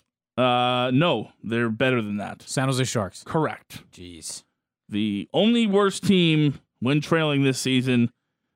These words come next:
Speaker 1: the San Jose Sharks, who are two twenty-five and one. That's a point eight nine save per, uh, win percentage.
Speaker 2: Don't wanna be on a list with them, I'll say that.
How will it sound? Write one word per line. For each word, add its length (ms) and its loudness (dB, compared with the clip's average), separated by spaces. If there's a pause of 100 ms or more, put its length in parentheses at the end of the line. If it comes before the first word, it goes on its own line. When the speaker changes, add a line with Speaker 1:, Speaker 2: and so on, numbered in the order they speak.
Speaker 1:
the 160 -2
San 300 0
Jose 320 0
Sharks, 340 0
who 160 0
are 120 0
two 380 0
twenty-five 720 0
and 140 0
one. 420 2 (1080)
That's 220 -2
a 240 0
point 600 -2 (380)
eight 260 -2
nine 560 0 (480)
save 360 0
per, 200 0
uh, 300 2
win 240 -2
percentage. 640 -12
Speaker 2:
Don't 220 0
wanna 180 2
be 160 2
on 100 2
a 60 2
list 260 -2
with 120 -6
them, 280 -10
I'll 100 -14
say 200 -8
that. 300 -14